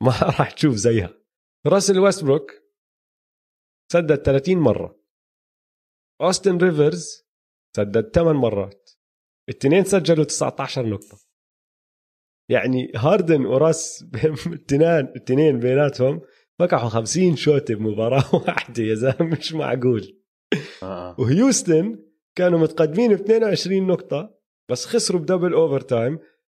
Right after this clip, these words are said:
Speaker 1: لأنه لوني ووكر، لوني ووكر برجع بعيد، حط ثمانية وعشرين نقطة بخمسة وثلاثين دقيقة. وفي منهم إنه باكيتس كلاتش،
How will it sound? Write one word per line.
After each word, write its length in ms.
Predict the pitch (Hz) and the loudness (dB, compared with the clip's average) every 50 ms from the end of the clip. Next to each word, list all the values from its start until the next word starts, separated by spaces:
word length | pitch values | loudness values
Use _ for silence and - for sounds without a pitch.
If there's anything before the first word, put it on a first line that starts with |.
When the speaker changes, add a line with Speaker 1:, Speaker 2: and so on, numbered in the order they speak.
| _ - 104 | _ -6 -4
Speaker 1:
لأنه 420 | 131 - - 175 175 160 143 135 | -2 0 0 0 0 2 0 2
لوني 340 | 143 180 226 254 262 269 247 | 2 4 2 2 2 2 2
ووكر، 640 | 233 233 240 233 233 - 151 120 117 - - _ _ _ _ _ _ _ _ _ _ _ _ _ _ _ _ _ _ _ _ _ - - | 4 4 2 2 0 0 0 0 0 -2 -12 _ _ _ _ _ _ _ _ _ _ _ _ _ _ _ _ _ _ _ _ _ -2 0
لوني 240 | 151 196 220 226 220 | 2 2 2 2 2
ووكر 340 | 208 214 202 208 - 131 110 | 2 2 0 0 0 0 0
برجع 340 | 113 151 151 139 156 160 139 | 0 0 -2 0 0 -2 -2
بعيد، 500 | 131 139 120 131 127 120 123 135 - _ _ _ _ _ _ _ - 151 | -2 -4 -4 -4 -4 -6 -8 -10 -14 _ _ _ _ _ _ _ -8 -8
حط 220 | 202 208 - - | -8 -6 -4 -2
ثمانية 280 | 147 156 190 233 233 226 | 0 2 2 4 2 2
وعشرين 440 | 180 160 147 - 170 202 196 190 | 0 0 -4 -4 -2 -2 -2 0
نقطة 260 | 185 190 185 196 143 127 | 0 -2 -2 -2 -4 -4
بخمسة 360 | - - 185 185 180 180 170 | -2 -2 -4 -4 -4 -6 -4
وثلاثين 420 | - 170 151 151 147 160 165 160 | -2 -2 -2 -2 -2 -2 -2 -2
دقيقة. 540 | 147 147 139 143 151 147 127 135 143 160 156 - _ _ _ _ - | -2 -2 -4 -4 -4 -2 0 0 -2 -2 -6 -12 _ _ _ _ -14
وفي 220 | - - 160 185 | -6 -2 0 2
منهم 580 | 202 220 220 180 170 175 175 180 196 196 - - - 147 | 4 4 4 4 4 4 4 2 0 -4 -8 -10 -4 -2
إنه 580 | 147 139 131 131 127 120 113 101 92 - - _ _ _ _ _ _ _ _ _ _ _ _ _ _ _ _ _ _ - | 0 0 2 4 4 4 4 2 0 -4 -10 _ _ _ _ _ _ _ _ _ _ _ _ _ _ _ _ _ _ 0
باكيتس 640 | 165 175 170 170 143 - - - - - _ _ _ - | 0 0 2 0 -2 -2 -2 -8 -12 -12 _ _ _ -10
كلاتش، 760 | - 127 165 175 156 - - - - - - - - - _ | -4 0 2 2 2 0 -4 -10 -10 -10 -10 -14 -18 -20 _